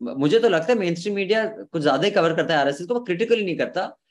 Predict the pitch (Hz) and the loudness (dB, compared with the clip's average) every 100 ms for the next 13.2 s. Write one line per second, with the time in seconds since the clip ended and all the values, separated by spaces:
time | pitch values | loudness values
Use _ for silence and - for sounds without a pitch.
0 | _ _ 156 - 139 - 135 139 147 175 | _ _ -10 0 0 0 -4 -4 -2 0
1 | 143 143 185 185 196 160 156 175 170 131 | 0 2 0 2 2 2 2 0 -2 -4
2 | 127 160 139 165 151 135 151 139 135 143 | -4 -2 0 0 0 0 0 0 0 -2
3 | 151 151 139 131 127 135 175 - _ _ | -2 -2 -2 -4 -4 -6 -8 -12 _ _
4 | _ - 156 160 226 151 135 127 127 135 | _ -2 0 4 4 4 4 2 0 0
5 | 139 165 170 196 196 208 202 - - - | 2 0 -2 -4 -4 -4 -8 -12 -14 -6
6 | - 185 165 123 165 160 147 160 190 185 | -2 0 2 2 4 4 2 2 0 2
7 | 160 147 185 180 101 101 - 147 147 170 | 0 2 2 0 -2 -8 -4 -2 -2 -2
8 | 156 147 160 - 160 143 143 185 311 _ | 2 2 0 0 -2 -2 -6 -6 -10 _
9 | _ _ - - 131 135 202 220 214 214 | _ _ -4 -2 2 2 2 2 0 2
10 | 214 139 185 202 220 202 165 165 180 143 | 2 2 2 -2 -8 -2 0 0 -2 -2
11 | 190 175 147 170 185 165 196 185 151 - | -2 2 2 2 0 0 -2 -2 -4 -4
12 | 117 120 - - 113 98 - _ _ _ | -8 -8 -10 -4 -4 -4 -10 _ _ _
13 | 135 180 | -2 0